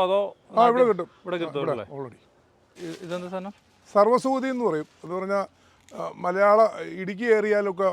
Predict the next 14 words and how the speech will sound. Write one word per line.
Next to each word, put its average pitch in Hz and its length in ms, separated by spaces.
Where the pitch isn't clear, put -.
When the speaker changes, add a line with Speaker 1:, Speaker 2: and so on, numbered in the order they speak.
Speaker 2:
അല്ല, 180 100
കോട്ടയംകാർ, 214 480
അല്ലെങ്കിൽ 196 300
കേരളത്തിലെ 214 500
എല്ലാ 247 200
ആൾക്കാരും 190 440
കടലക്കറിക്കകത്തും 208 840
നമ്മുടെ 180 280
ബീഫിൻ്റെ 208 420
അകത്തും 175 240
ഇറച്ചി, 165 380
ചി-, - 100
ചിക്കൻ്റെ 240 400
എല്ലാ 220 160